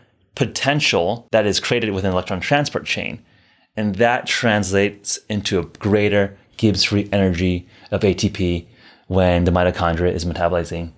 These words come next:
B H B. B H B is short for beta hydroxybutyrate, which is the main ketone body. I think this line of thinking is actually very interesting because it speaks to me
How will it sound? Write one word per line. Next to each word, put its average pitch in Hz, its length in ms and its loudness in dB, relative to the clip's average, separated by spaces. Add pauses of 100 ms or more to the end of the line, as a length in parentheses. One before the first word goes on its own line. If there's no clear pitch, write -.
B 95 100 0
H 82 200 -6
B. - 240 -10 (200)
B 127 100 4
H 127 240 0
B 143 140 4
is 107 200 0
short 120 240 2
for 98 140 0
beta 101 260 2
hydroxybutyrate, 104 1120 2
which 98 180 -6
is 90 60 -8
the 90 80 -6
main 95 480 -2
ketone 85 500 -8
body. 82 460 -8 (140)
I 117 60 2
think 202 120 2
this - 160 0
line 151 140 2
of 135 80 -2
thinking 135 240 0
is 92 180 -4
actually 107 540 0
very 110 580 2
interesting 95 720 -2
because 98 440 0
it 117 100 0
speaks - 400 0
to 110 80 0
me 104 420 2